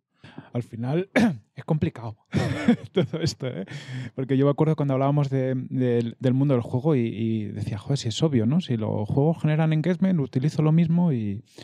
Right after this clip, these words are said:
y, y, y ya está. Con esto debería solucionarlo". Hay una cosa, porque seguimos,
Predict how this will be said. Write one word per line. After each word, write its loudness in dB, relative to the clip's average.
y, 2
y, 0
y 4
ya 6
está. -4
Con 2
esto 0
debería 2
solucionarlo". -4
Hay 4
una 4
cosa, 0
porque 0
seguimos, 0